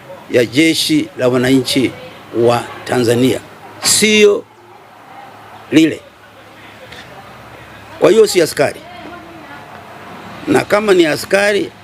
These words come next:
ana jeshi lake jingine, silo jeshi la wananchi wa Tanzania. Na sipendi kuamini, wala siamini kwamba ndani ya jeshi letu tuna watu wa aina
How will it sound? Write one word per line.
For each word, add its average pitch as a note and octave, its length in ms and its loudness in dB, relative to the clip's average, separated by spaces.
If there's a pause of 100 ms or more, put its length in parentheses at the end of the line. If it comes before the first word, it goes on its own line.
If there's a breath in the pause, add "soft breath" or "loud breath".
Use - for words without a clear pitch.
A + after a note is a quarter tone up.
ana D3 260 0
jeshi G3+ 640 2 (180)
lake E3 480 0 (100)
jingine, C#3+ 500 2 (2000)
silo G3+ 460 4
jeshi F#3 580 0
la C#3 80 0
wananchi D3+ 460 2 (100)
wa A#2 100 -2
Tanzania. A#2+ 440 0 (920)
Na D3 160 4
sipendi F#3 500 2
kuamini, D#3 540 2 (180)
wala F3 220 2
siamini D3 500 0 (280)
kwamba D3 360 0
ndani F#3 520 2
ya D#3 100 2
jeshi D3+ 300 0
letu D#3 280 0 (1400)
tuna D#3+ 400 4
watu E3 680 0
wa C3 180 0
aina D3 460 2